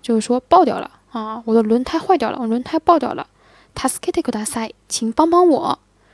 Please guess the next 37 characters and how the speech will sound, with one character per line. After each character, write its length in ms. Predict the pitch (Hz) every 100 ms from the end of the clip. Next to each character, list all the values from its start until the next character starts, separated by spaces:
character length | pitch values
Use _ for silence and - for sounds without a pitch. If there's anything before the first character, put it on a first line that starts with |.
| _ _ _ _
好， 140 | -
下 120 | 220 269
面 200 | 247 - _ _ -
“と 180 | - 240
り 180 | 294
あ 140 | 339 370
え 120 | 247
ず” 280 | - - - _ _ _ -
就 100 | 247
是 20 | -
不 100 | -
管 300 | - 233 262
怎 160 | 226 -
么 80 |
样， 280 | 226 262 254
首 300 | - 226 220
先， 340 | - - 302 311
对 120 | 269
吧 220 | 247 - _ - - _
？“近 360 | - 349 - 302
く 160 | -
の 220 | 247 220 -
駐 340 | - 247 262 285
車 200 | 311 311
場 360 | 294 294 302
に”， 280 | 302 320 302 _ _ _ _ _ _ -
近 320 | - 330 302
く 220 | - 233 -
附 280 | - 320 277
近 280 | 339 320 220
的 180 | - -
駐 280 | - 254 277
車 180 | 277 285
場， 320 | - 277 277 -
停 260 | - 233 254
车 240 | - 320
场， 460 | - - 226 247